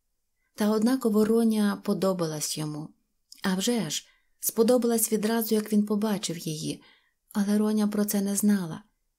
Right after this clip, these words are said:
Він їй про це ніколи не казав. А тепер уже запізно. Віднині він житиме в печері сам,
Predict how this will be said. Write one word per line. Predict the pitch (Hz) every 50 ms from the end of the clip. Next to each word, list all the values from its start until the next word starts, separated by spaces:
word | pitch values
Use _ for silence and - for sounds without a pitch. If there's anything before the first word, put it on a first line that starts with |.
| _ _ _
Він | - 196 196 196 190
їй | 190 190
про | 196 - - 190
це | 190 - - 180
ніколи | 175 180 180 180 180 - - _ - 196 202 214 233 262 262
не | 247 240 233
казав. | 233 - 208 208 196 - 175 160 160 160 - - _ _ _ _ _ _ _ _ _ _ _ _ _ _ _ _ _
А | - 220
тепер | 220 262 262 302 294 277
уже | 220 202 - 170 165
запізно. | 165 - - - - 156 151 156 - - - 170 - _ _ _ _ _ _ _ _ _ -
Віднині | 185 202 202 196 190 196 196 196 185 185 180
він | 180 180 170
житиме | 180 185 190 - 185 180 175
в | 170
печері | - - 180 170 - 185 180 175 185 185
сам, | - - - 202 185 170 170